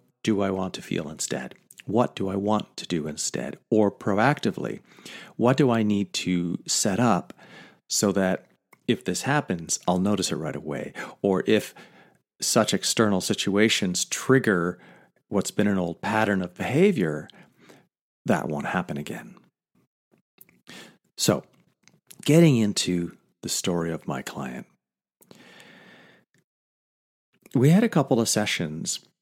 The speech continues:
and we ended the first one with me asking him to think about his, his biggest goals, or sorry, his absolute number one biggest goal. I wanted him to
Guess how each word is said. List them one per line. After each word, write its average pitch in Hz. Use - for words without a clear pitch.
and 104
we 104
ended 170
the 113
first -
one 87
with 90
me 92
asking 85
him 80
to 85
think 175
about -
his, 98
his -
biggest 131
goals, -
or 95
sorry, 85
his -
absolute 104
number 92
one 87
biggest -
goal. 65
I 80
wanted 151
him 180
to 98